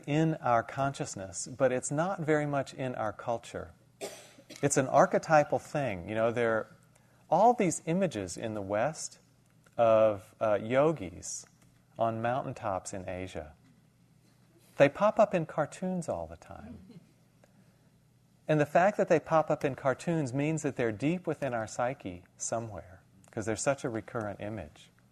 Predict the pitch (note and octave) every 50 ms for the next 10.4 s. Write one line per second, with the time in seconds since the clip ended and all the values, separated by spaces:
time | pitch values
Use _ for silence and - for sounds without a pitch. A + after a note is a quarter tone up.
0 | _ _ _ _ _ _ _ - _ _ _ _ _ _ _ - - - - E3
1 | F#3+ G3+ F#3+ F3+ - F3+ E3 D3+ - - E3 D3+ C#3 B2 B2+ B2+ A#2+ - B2+ -
2 | - C3 A#2 A2 G2 G2+ G#2+ F#2+ F#2+ A2 C3 C#3 - D#3+ C3+ A#2 G#2 F#2 F2 E2
3 | - - - F2+ D#2 D#2 _ - - - - G2+ E2 F#2 G2+ F#2 F2 F2 - -
4 | G#2+ G2 F#2+ G2 F#2+ F#2 F#2 F#2+ F#2+ F2+ F2+ F#2 F2+ F2+ F2+ F2 F#2+ F#2+ F2+ -
5 | G2+ F2+ F2 - - - - - _ - - _ _ _ _ - - A#2 A2+ A2+
6 | A2+ A#2 B2 B2+ C3 B2+ A#2+ A2 G#2 G2 - - A2+ G#2 G2 - - - C#3 B2
7 | A#2 G#2+ G#2 G2 - - - - - C3 A#2 G#2 F#2+ - - C#3 C#3 C3+ B2+ A#2
8 | G#2 F#2 - G2+ F#2 - - A2+ F#2+ F2+ F2+ F2+ F2 F2 F2+ - - - - G#2+
9 | G2 F#2 F#2 E2+ F2+ F2+ F#2+ - G2+ G#2 A2 G#2+ F#2+ F2 D#2+ - - F#2 E2+ E2
10 | - - F#2 E2+ E2 E2+ F2+ -